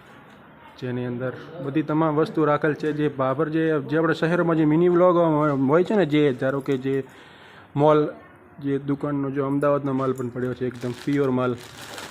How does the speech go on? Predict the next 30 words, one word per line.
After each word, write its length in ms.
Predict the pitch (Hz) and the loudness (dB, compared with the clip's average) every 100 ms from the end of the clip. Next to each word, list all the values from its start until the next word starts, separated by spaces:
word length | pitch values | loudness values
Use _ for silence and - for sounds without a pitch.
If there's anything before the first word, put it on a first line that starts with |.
| - - - - - - - - - - - | -18 -18 -18 -18 -20 -20 -20 -20 -20 -20 -6
આજુબાજુ 440 | 139 143 147 143 | -4 0 0 0
ગામડાવાળા 520 | 143 143 147 147 147 | -2 -2 0 0 0
હોય 80 | 147 | -2
તો 100 | 147 | -4
અહીંયાથી 280 | 147 139 139 | -6 -6 -6
લઈ 120 | 139 139 | -4 -4
જાજો. 220 | 127 127 - - - - - - - - - | -6 -8 -8 -10 -10 -16 -20 -20 -20 -20 -8
કટલેરીનો 480 | 135 135 139 135 127 | -6 -4 -4 -4 -6
સામાન, 420 | - 127 127 123 120 - - - | -6 -6 -4 -6 -10 -16 -16 -12
બધોય 280 | 135 151 175 | -8 -2 -2
સામાન 340 | 156 151 147 | -2 -4 -4
છે 120 | 131 143 | -6 -8
અહીંયા 280 | 139 139 | -6 -4
કને. 120 | 151 165 - - - - - - - - - - - - | -6 -8 -14 -20 -20 -20 -20 -20 -20 -20 -20 -20 -20 -12
અમારા 240 | 123 123 | -8 -6
લાલજીભાઈનો 520 | 131 143 139 135 135 135 | -2 -2 -2 -4 -4 -6
માલ. 160 | 135 131 | -6 -6
જો 80 | 135 151 | -6 -2
તોરણ, 240 | 151 151 143 143 | -2 -2 -4 -4
તોરણ 280 | 151 156 151 | -2 0 -2
લગાવવું 260 | 147 151 151 | -2 -2 0
હોય 140 | 143 | 0
ઘરે, 360 | 131 135 139 127 - - | -2 -6 -6 -8 -14 -16
મસ્ત 240 | 135 139 - | -12 -12 -12
ફોમકા 320 | - 139 131 131 | -10 -10 -8 -8
બાંધવા 340 | 127 123 127 | -6 -6 -6
હોય 160 | 131 123 - - - - - - | -8 -14 -20 -20 -20 -20 -20 -8
એ 100 | 127 | -6
પણ 200 | 127 135 | -4 -6
છે. 260 | 127 143 | -4 -6